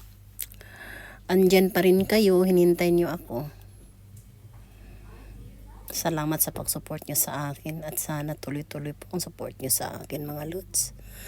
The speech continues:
Sa aking Facebook page at saka sa aking YouTube channel, Ate Daday. Same name pa rin po, Ate Daday. Ang hindi pa po nakapag-follow, please follow po. At ang hindi pa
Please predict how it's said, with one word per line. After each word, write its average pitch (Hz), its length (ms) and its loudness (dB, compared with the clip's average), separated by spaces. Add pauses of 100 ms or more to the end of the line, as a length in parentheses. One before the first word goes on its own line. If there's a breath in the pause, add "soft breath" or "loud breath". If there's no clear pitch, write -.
(280 loud breath)
Sa - 360 4
aking 160 240 6
Facebook 160 480 4 (160)
page 196 640 6
at 151 160 4
saka - 320 6
sa 180 320 4
aking 220 400 0 (160)
YouTube 180 560 -2
channel, 202 840 2
Ate 165 200 -6
Daday. 156 560 -6 (480 loud breath)
Same 226 400 0
name 151 400 -2
pa 151 80 -6
rin 151 240 -6
po, - 400 -12
Ate 165 240 -10
Daday. 156 480 -8 (2250 loud breath)
Ang 170 80 -4
hindi 170 320 2
pa 165 160 -4
po 160 160 -4
nakapag-follow, 175 960 0
please 165 400 0
follow 156 400 -4
po. 214 400 -10 (760 loud breath)
At - 160 -6
ang 160 160 2
hindi 170 320 4
pa - 80 4